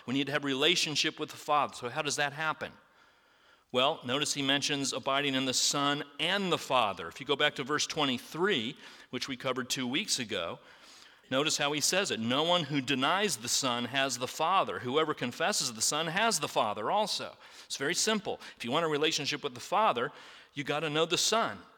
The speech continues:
There's no other way to have relationship with God than through the Son,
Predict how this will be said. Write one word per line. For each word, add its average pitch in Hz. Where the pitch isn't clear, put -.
There's 113
no 143
other 156
way 196
to 151
have 139
relationship 131
with 117
God 110
than 143
through 139
the 127
Son, 147